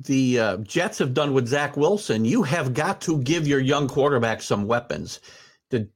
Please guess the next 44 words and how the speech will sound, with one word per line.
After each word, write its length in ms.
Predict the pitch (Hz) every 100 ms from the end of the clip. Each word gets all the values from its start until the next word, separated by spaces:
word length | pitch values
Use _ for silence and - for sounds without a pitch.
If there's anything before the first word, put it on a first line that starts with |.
| - - _
the 220 | - 123 113
Jets 400 | - 160 202 -
have 120 | 143
done 180 | 151 117
a 40 |
great 400 | 101 131 135 180
job 340 | - 156 120
of 100 | 107
that. 280 | 95 80 - _ _ _ _ _ _ _ _ _ _ _ _ - - -
The 80 | 107
last 380 | 131 160 -
two 80 | -
years, 300 | 175 170 160
they 100 | 135
come 200 | 131 135
out 180 | 135 107
with 100 | 110
more, 480 | 120 151 180 185 - _ _ _ _ -
uh, 480 | 127 120 110 - - -
um, 680 | - 104 110 107 - - - _ _ _ _ _ _ _ _ -
uh, 240 | 117 110 101 -
I 40 |
don't 100 | 110
know 120 | 139 113
if 60 |
it's 100 | 107
the 120 | 113
end 140 | 135 135
of 80 | 123
the 60 |
first 320 | 107 139 131
round. 280 | 139 143 143
I 40 | 104
think 260 | - 135
it 80 | 101
was 120 | 117
the 120 | 113
end 120 | 117 113
of 60 |
the 60 | 104
first 320 | - 110 -
round 240 | 104 104
last 320 | 104 101 101 120
year. 260 | 123 139